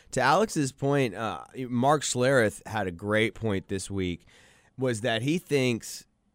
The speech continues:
you know, if you, the history of the Patriots is they change every season for the most part.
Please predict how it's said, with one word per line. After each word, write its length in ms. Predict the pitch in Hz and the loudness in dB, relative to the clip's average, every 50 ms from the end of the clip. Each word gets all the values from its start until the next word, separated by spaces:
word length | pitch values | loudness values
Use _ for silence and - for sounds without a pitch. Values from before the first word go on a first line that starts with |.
| _ _ - | _ _ -8
you 180 | 160 175 185 | -2 0 2
know, 240 | 185 170 156 139 135 - 147 | 4 4 4 2 -2 -4 -4
if 160 | 156 139 127 | -4 -2 0
you, 200 | 165 165 147 143 117 | 0 -2 -2 -4 -4
the 160 | 151 156 160 | 0 2 6
history 320 | 180 214 247 - - 214 | 6 6 6 6 4 4
of 60 | 185 151 | 6 6
the 60 | 143 | 4
Patriots 480 | - 160 147 151 - - 135 110 - | 4 4 2 2 2 0 -2 -4 -4
is 120 | 107 101 107 | -4 -4 -2
they 100 | 120 117 | -2 -2
change 400 | - - - 123 117 113 113 113 | -2 0 0 2 2 2 2 0
every 200 | 98 87 85 82 | -2 -2 -4 -6
season 400 | - - 95 92 90 87 82 73 | -6 -6 -6 -6 -6 -6 -8 -8
for 120 | - 80 78 | -8 -10 -10
the 60 | 76 | -8
most 320 | 71 71 69 65 - - | -8 -8 -10 -12 -14 -14
part. 260 | - 76 62 50 - | -12 -12 -12 -12 -12